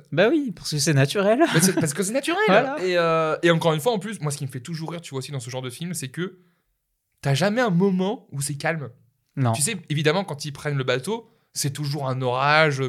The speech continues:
Speaker 1: Bah oui.
Speaker 2: et cetera, c'est toujours la pluie
Speaker 1: Il faut
Speaker 2: battante.
Speaker 1: que ça, ce soit dangereux, tu
Speaker 2: Il y a
Speaker 1: vois.
Speaker 2: ja-, il y a
Speaker 1: Tout est
Speaker 2: jamais un
Speaker 1: dangereux.
Speaker 2: moment où ils sont en mode, euh, pendant ce temps, dans une lumière très calme.
Speaker 1: Ouais.
Speaker 2: Oh non, non, pas du tout. Euh, c'est vraiment en mode, il, ça, il se passe toujours un truc, euh.
Speaker 1: On est en Transylvanie.
Speaker 2: C'est ça.
Speaker 1: Ah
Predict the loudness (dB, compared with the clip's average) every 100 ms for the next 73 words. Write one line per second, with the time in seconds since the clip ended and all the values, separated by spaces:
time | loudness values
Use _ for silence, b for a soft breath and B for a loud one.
0 | 2 6 6 4 0 0 -6 -4 -4 -4
1 | 0 0 2 2 2 0 -4 -4 -6 -8
2 | -10 -10 -10 -6 -4 0 -2 0 0 4
3 | 4 4 6 6 6 6 4 4 2 0
4 | -2 -2 -2 -4 -4 -10 -12 -8 -8 -6
5 | -8 -8 -8 -8 -10 -12 -14 -8 -6 -2
6 | -2 -2 -2 -4 0 -2 0 -4 -4 -6
7 | -6 -4 -4 -2 -4 -4 -4 -4 -4 -6
8 | -6 -6 -4 -4 -4 -6 -4 -2 -2 -2
9 | -4 -6 -6 -4 -2 0 0 0 4 6
10 | 4 2 0 2 2 4 4 4 2 0
11 | -2 -4